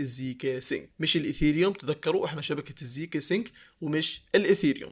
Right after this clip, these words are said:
طبعا بعد ما ربطنا المحفظة وحصلنا على شبكة الزي كي سينك زي ما انتم شايفين هون، إذا كنا بنرجع للإيثيريوم،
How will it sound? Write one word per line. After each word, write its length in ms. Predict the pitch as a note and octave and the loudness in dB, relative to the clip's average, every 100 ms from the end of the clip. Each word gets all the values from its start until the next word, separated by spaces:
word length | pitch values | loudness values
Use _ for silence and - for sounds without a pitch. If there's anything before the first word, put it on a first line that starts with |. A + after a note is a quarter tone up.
| - | -2
طبعا 200 | D3+ D3+ | 4 6
بعد 320 | E3 G3+ F#3 | 8 6 6
ما 120 | F3 | 4
ربطنا 340 | D#3+ F#3+ G3 D#3 | 4 4 2 -2
المحفظة 440 | D3+ - D#3+ D3+ | -2 0 2 2
وحصلنا 680 | D3+ - C3+ - F3 F3+ C#3+ | 2 -2 2 4 4 2 2
على 200 | C#3+ C#3 | 0 0
شبكة 360 | F3 E3+ - | -2 -4 -6
الزي 240 | C3 C#3 D#3+ | -4 -4 0
كي 120 | C#3 | 4
سينك 240 | - D3+ | 4 2
زي 120 | C3+ | -2
ما 80 | D#3 | -4
انتم 120 | E3+ | -4
شايفين 340 | D#3+ C#3+ D#3+ D3 | -4 -4 -4 -4
هون، 240 | D3 C#3+ | -4 -4
إذا 140 | C3+ C3+ | -4 -6
كنا 200 | D#3 D3+ | -6 -6
بنرجع 420 | D3 E3 E3+ D3 | 0 2 4 2
للإيثيريوم، 680 | C3+ C#3 - F#3 E3+ E3+ | 0 -2 -4 -2 0 0